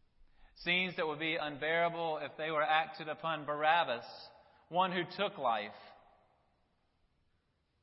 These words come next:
Instead, they happened to our Jesus, who gave life. And then, with all the disciples gone,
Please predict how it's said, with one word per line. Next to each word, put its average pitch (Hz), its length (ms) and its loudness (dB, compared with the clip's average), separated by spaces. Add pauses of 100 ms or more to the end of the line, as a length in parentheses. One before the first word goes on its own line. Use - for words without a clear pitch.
(140)
Instead, 160 300 -10
they 160 100 -6
happened 160 380 -8
to 160 120 -10
our 156 160 -8
Jesus, 143 600 -20 (1800)
who 127 80 -20
gave 127 340 -10
life. 71 220 -12 (1900)
And 131 120 -8
then, 151 220 4
with 143 140 2
all 147 400 8
the 143 80 -6
disciples 143 720 -4
gone, 143 580 -6